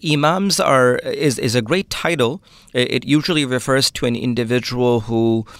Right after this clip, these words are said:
leads our congregations, uh, in, in our mosques, in our, in our Islamic centers, uh, five-time daily prayers.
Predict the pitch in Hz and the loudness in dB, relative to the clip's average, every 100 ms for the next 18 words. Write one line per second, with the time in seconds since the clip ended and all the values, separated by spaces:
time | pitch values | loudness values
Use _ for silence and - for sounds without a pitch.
0 | - - 117 135 139 - - 117 117 - | -12 -4 0 2 0 0 -2 0 -2 0
1 | 117 110 101 113 113 123 113 110 110 - | 0 0 -2 -2 -2 0 0 -2 -4 -8
2 | - - - 107 107 107 - - 113 - | -8 -12 -2 2 4 2 2 0 0 0
3 | 113 - 113 113 110 120 120 - - - | -2 2 4 4 4 4 4 2 0 0
4 | 110 110 104 120 110 107 107 139 131 123 | 0 -4 -4 2 4 4 2 2 2 0
5 | - 113 123 120 113 104 - - - - | 0 0 2 2 2 -2 -6 -14 -20 -2
6 | 110 110 - 139 - 123 120 117 - 113 | 2 2 0 -6 0 2 2 0 -4 -2
7 | 110 110 107 110 - 113 104 92 - - | 0 0 0 -2 0 0 2 0 0 -2